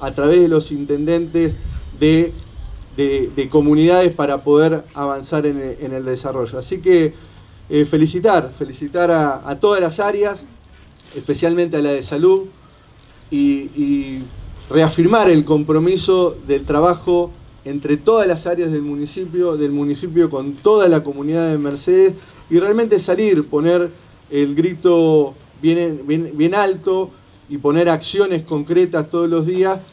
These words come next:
para reafirmar la necesidad de construir una sociedad más justa. Pues esto,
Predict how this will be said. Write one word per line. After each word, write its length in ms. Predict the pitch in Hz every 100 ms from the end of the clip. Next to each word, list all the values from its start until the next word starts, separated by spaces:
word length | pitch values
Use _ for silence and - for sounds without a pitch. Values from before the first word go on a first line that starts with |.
| - - _
para 200 | 143 147
reafirmar 720 | 147 147 147 160 180 196 190 180 _ _ -
la 160 | 156
necesidad 640 | 160 160 160 151 170 208 208
de 80 | 175
construir 420 | 151 147 151 170
una 180 | 160 143
sociedad 360 | 139 139 143
más 140 | 135 113
justa. 300 | 117 - - - - _ _ -
Pues 200 | 156 156
esto, 360 | 170 156 113